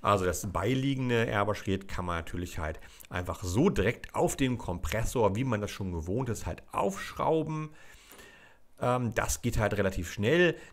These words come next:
Da ist auch so eine kleine Dichtung dann halt, ähm, in der Verschraubung mit drin, sodass da halt auch keine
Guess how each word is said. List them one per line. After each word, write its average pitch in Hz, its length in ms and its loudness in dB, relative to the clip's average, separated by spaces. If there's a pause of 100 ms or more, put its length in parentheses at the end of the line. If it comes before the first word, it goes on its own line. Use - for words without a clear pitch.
Da 98 160 2
ist 107 140 0
auch 95 120 -2
so 101 80 -2
eine 92 80 -2
kleine 87 280 -2
Dichtung 127 480 0
dann 117 180 0
halt, 110 400 2 (480)
ähm, 107 240 -2
in 107 80 -4
der 104 80 2
Verschraubung 101 540 0
mit 98 160 -2
drin, 101 180 2
sodass 95 300 0
da 87 160 0
halt 101 140 -2
auch - 120 -6
keine 92 320 -2